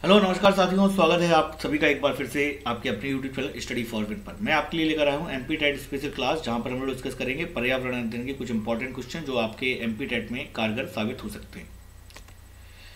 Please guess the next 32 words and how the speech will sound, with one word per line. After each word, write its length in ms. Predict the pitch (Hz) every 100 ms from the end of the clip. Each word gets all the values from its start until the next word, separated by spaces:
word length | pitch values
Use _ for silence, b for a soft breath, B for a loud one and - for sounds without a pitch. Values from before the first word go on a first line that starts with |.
| B
Class 240 | - 139 156
में 60 |
आगे 180 | 180 175
बढ़ने 260 | 175 170 170
से 60 |
पहले 220 | 165 151 165
दोस्तों, 280 | 151 -
मैं 100 | 156
आपको 220 | 147 135 139
बताना 220 | 135 139
चाहूँगा 300 | 135 135 165
कि 140 | 160
आप 180 | 139 127
मुझे 160 | 127 135
Unacademy 520 | 123 117 127 143 147
पर 100 | 135
भी 120 | 139
फॉलो 260 | 135 127 135
कर 140 | 127
सकते 320 | 117 - 160
हैं। 80 | 160
Unacademy 420 | 131 135 135 147
पर 80 | 151
आपको 240 | 135 131
मेरा 160 | 139 127
profile 380 | 123 113 123 139
अंकित 260 | 120 139
शाह 160 | 151 127
के 100 | 123
नाम 180 | 120 117
से 120 | 110
मिलेगा। 420 | 117 113 131 165